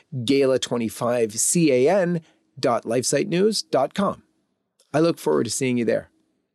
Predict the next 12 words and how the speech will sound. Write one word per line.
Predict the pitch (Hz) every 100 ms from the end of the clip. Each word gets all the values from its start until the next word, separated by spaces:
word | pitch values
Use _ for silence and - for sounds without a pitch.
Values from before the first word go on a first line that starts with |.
| -
God | 120
bless | 101 - -
you. | _ _ _ _ - - - - - - - - - - _ _ _ _ _ _ _ - - - - - 127
John | 151 175 185
Yep, | 185 196 -
Alejandro | 156 139 156 156
Rod-, | 147 147 151 156 -
Rodriguez, | 151 135 170 196 135
welcome | 160 170
to | 160
the |
program. | 143 175 170 107